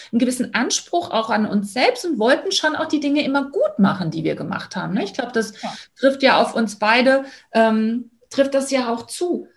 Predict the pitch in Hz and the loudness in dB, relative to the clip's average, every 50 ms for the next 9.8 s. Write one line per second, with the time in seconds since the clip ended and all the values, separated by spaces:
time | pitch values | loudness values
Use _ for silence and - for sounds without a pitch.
0 | _ _ _ _ _ _ _ _ _ _ _ _ _ _ _ _ _ _ _ _ | _ _ _ _ _ _ _ _ _ _ _ _ _ _ _ _ _ _ _ _
1 | _ _ _ _ - 254 240 - - - - - 233 240 302 370 403 392 392 - | _ _ _ _ 6 6 6 6 4 -4 -2 -2 0 2 2 2 2 0 0 0
2 | 254 254 254 254 247 - - 311 320 311 - - 247 - - - 277 285 294 285 | 0 2 2 2 0 0 -2 -2 -2 -4 -6 -10 -8 -8 -6 -6 -4 -2 -2 -2
3 | 277 254 262 247 247 254 247 247 233 240 247 240 240 247 247 240 - - - _ | -2 -2 -2 0 0 2 2 0 0 0 -2 -2 -2 -4 -6 -10 -16 -20 -20 _
4 | _ _ _ _ _ _ _ _ _ _ _ _ _ _ _ _ - 202 202 - | _ _ _ _ _ _ _ _ _ _ _ _ _ _ _ _ -6 -6 -4 -4
5 | - 247 262 302 302 - - 311 311 - - - - 226 233 233 247 240 - 254 | -2 -2 -2 -2 -2 -4 -6 -6 -6 -6 -6 0 0 2 2 2 0 0 -4 -8
6 | 247 - - 226 220 220 226 226 214 202 240 233 - - - - 208 226 240 262 | -8 -4 -4 -4 -4 -2 -2 -2 0 0 -2 -2 -4 -10 -12 -8 -4 0 2 4
7 | 285 320 339 330 330 - - - 196 196 - - 196 185 185 180 180 165 170 170 | 4 4 4 4 2 -4 -8 -8 -8 -8 -8 -6 -6 -6 -6 -6 -8 -10 -10 -10
8 | 170 170 175 175 165 165 160 - - - - - - - 196 - _ _ _ _ | -8 -8 -10 -10 -10 -10 -10 -10 -10 -14 -14 -14 -14 -14 -14 -16 _ _ _ _
9 | _ - 214 220 208 208 240 233 240 233 - - 240 226 220 214 | _ 0 2 2 4 4 4 4 4 0 -2 -4 -4 -4 -4 -4